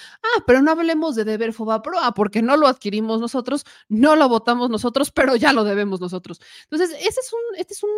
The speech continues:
sector que necesita ser escuchado y que no puedes escucharlo solamente con dos personas, aunque sean tus hijos, y que no puedes escucharlo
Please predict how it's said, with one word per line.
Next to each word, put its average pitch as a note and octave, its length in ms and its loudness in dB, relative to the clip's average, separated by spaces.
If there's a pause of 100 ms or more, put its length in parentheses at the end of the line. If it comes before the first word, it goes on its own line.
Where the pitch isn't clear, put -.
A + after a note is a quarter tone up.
(120)
sector A#3+ 540 -10
que G3+ 80 -8
necesita F#3+ 260 -6
ser A3 140 -6
escuchado F#3+ 420 -10
y F3 60 -12
que A3 100 -8
no E4 160 -6
puedes F#4 180 -8
escucharlo A#3 460 -12
solamente G3+ 500 -10
con E3+ 220 -12
dos G#3 160 -8
personas, F#3 500 -12 (380)
aunque - 220 -20
sean F3 160 -6
tus A3 160 -6
hijos, - 280 -10 (600)
y A3+ 80 -6
que B3 120 0
no D4 200 -2
puedes E4 200 -2
escucharlo A#3 800 -4